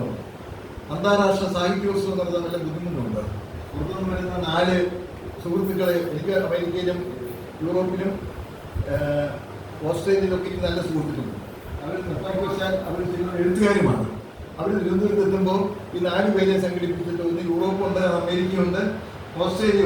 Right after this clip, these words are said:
ഉണ്ട്, അവരെ വെച്ചിട്ടൊരു അന്താരാഷ്ട്ര സാഹിത്യ ഉത്സവം നടത്താൻ ഒരു ബുദ്ധിമുട്ടുമില്ല എനിക്ക്. അതിന് എനിക്ക് ആരുടെയും ഒരു സംഘടനയുടെയും സഹായം ആവശ്യമില്ല,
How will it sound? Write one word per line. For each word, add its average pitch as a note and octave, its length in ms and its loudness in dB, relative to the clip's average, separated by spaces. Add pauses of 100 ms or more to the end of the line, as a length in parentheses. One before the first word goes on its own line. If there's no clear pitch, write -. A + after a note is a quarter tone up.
ഉണ്ട്, C#3 160 0 (100)
അവരെ E3 220 0
വെച്ചിട്ടൊരു F3+ 420 2 (180)
അന്താരാഷ്ട്ര G3 640 4 (460)
സാഹിത്യ G#3 580 0
ഉത്സവം G#3 400 0
നടത്താൻ F#3+ 380 4 (340)
ഒരു C#4 180 4
ബുദ്ധിമുട്ടുമില്ല G#3 560 4
എനിക്ക്. - 160 -2 (1400)
അതിന് G3+ 260 0
എനിക്ക് G#3 220 2 (140)
ആരുടെയും A3 420 2
ഒരു G3 160 2
സംഘടനയുടെയും A3 600 0
സഹായം A3 380 0
ആവശ്യമില്ല, D3 420 -2